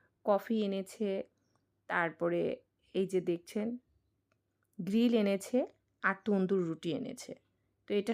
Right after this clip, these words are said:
সন্ধ্যার নাস্তা, যেহেতু দুপুরবেলা মাছ দিয়ে খাওয়া হয়েছে, আমার ছেলেটা মাছ খেতে পারে না, তাই সন্ধ্যার সময় সে এগুলো এনেছে। তো এগুলো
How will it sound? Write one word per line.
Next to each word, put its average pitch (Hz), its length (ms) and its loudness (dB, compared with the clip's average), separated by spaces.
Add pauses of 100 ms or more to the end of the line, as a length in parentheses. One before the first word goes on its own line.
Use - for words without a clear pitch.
(120)
সন্ধ্যার 214 420 6 (100)
নাস্তা, - 340 -4 (480)
যেহেতু 220 440 2 (440)
দুপুরবেলা 208 520 2 (120)
মাছ 185 160 4 (120)
দিয়ে 220 220 4
খাওয়া 185 300 2
হয়েছে, 190 320 -2 (260)
আমার 175 260 -2
ছেলেটা 180 400 -2 (540)
মাছ 196 260 4 (100)
খেতে 240 200 2 (100)
পারে 170 280 2
না, 175 80 -4 (640)
তাই 185 200 2 (320)
সন্ধ্যার 196 480 0
সময় 240 260 0 (180)
সে 202 120 2 (140)
এগুলো 170 240 -2 (140)
এনেছে। 180 300 -4 (200)
তো - 40 -20 (100)
এগুলো 170 200 -4